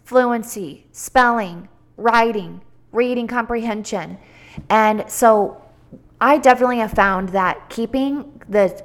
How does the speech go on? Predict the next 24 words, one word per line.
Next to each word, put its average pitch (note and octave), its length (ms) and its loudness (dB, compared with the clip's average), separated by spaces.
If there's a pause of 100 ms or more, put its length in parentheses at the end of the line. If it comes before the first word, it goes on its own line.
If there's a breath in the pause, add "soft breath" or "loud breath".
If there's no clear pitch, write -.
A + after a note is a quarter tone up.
(100)
curriculum G#3+ 760 0
consistent F#3+ 720 -4
across F#3 460 0
grade F3+ 280 -4
levels A3+ 460 0 (560 loud breath)
really G#3+ 580 4
does F3+ 500 2 (100)
help. - 440 -4 (140)
I've F3+ 160 -4
used G#3 280 0
different G#3 240 0
types A3+ 200 -2
of G#3 80 -4
curriculum F3+ 400 -6
for F#3 80 -6
different F#3+ 300 -4
grade F#3 240 0
levels, F3 380 0
and F#3 200 -6
I F#3 80 -4
really G3 320 -2
just F#3+ 220 -8
found F3+ 200 -4
myself F3 480 -2